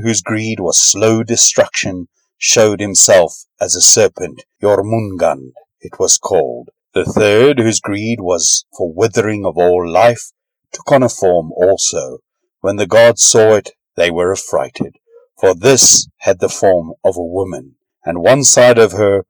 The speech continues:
was that of a living woman, and the other side of her was that of a corpse. Fear ran through Asgard as this form was revealed, and as the name that went with it, Hela, was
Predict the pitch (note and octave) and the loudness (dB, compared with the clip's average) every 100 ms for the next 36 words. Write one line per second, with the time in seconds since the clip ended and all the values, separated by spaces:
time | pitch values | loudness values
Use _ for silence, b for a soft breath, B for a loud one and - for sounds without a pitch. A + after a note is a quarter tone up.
0 | _ F2 D#2+ G2 G2+ - A2 G#2 G#2 A2+ | _ -4 0 2 0 0 -2 0 2 2
1 | B2+ G2 D#2 C#2 C#2 C#2+ D2 _ _ - | 2 -4 -6 -8 -10 -12 -16 _ _ -10
2 | F#2+ F#2+ G2 C3 C#3 - G2+ F#2+ F#2+ D#2 | -8 0 2 4 2 2 4 4 2 0
3 | G2+ F#2+ F2 G2+ - E2 D2 _ - G#2 | 2 2 2 -2 0 0 -2 _ -8 -6
4 | F#2 - - E2+ - - - - _ _ | -6 -8 -4 -4 -4 -8 -6 -6 _ _
5 | _ _ - - A2 G#2 G2 F#2 F#2 E2+ | _ _ -20 -10 -4 -2 -2 2 2 2
6 | D#2+ G2+ F#2+ - F2+ F#2 - F2+ E2 D#2 | -4 -12 -12 -6 -6 -2 -2 0 -2 0
7 | - G2+ - F#2+ - - F#2+ D#2+ D2+ E2 | 2 2 0 -2 -4 0 0 0 -2 -8
8 | E2+ F#2 F2+ F#2 E2 C#2+ B1+ _ - E2+ | -8 -10 -8 -8 -4 -6 -6 _ -4 -2
9 | D#2+ E2+ G2 - A2 G2+ G2 F2 D#2 - | 0 0 0 -2 -2 -2 -2 -6 -12 -10
10 | F2 E2 F#2+ F#2+ - G2+ F2+ F2 - _ | -10 -6 -6 -8 -6 -6 -6 -10 -10 _
11 | _ _ - F#2+ F2+ C2 - _ - D#2 | _ _ -4 -2 -2 -4 -10 _ -8 -6